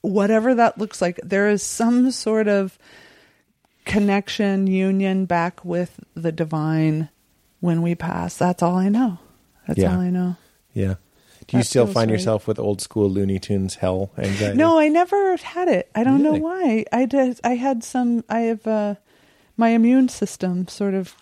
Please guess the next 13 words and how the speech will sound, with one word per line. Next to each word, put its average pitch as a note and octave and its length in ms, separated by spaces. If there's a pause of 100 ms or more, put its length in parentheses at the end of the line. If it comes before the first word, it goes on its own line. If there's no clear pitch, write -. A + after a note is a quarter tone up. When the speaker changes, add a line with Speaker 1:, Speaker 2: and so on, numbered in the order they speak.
(160)
Speaker 2:
Your - 100
Speaker 1:
kicked A3 280
it A3 80
out. A3 300
Speaker 2:
psychology. - 80
Speaker 1:
Yeah. A3+ 380
Speaker 2:
Yeah. A3 400
Speaker 1:
I, A3 80
I A3 40
never A3+ 260
had A3 220
it. F#3 220 (180)
Um, G3 340